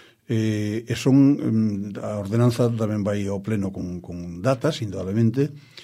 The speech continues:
e son as que es, eh, estuveran instaladas a partir de un de xaneiro. Está por decidir, eh, eso vamos a ver,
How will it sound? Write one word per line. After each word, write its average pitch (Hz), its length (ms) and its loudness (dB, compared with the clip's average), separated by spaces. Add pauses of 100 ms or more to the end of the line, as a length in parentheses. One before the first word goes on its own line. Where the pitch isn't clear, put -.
(380)
e 120 80 0
son 123 240 6
as 120 160 2
que 131 240 6
es, 120 160 0
eh, 127 160 2
estuveran 113 400 2
instaladas 110 480 0
a 104 80 0
partir 104 320 -2
de 107 80 -2
un 104 80 -2
de 98 80 -4
xaneiro. 113 560 2 (240)
Está 139 160 -2
por 139 160 2
decidir, 131 480 2 (160)
eh, 104 160 -2
eso - 160 -6
vamos 104 320 -2
a 107 80 -2
ver, 113 160 0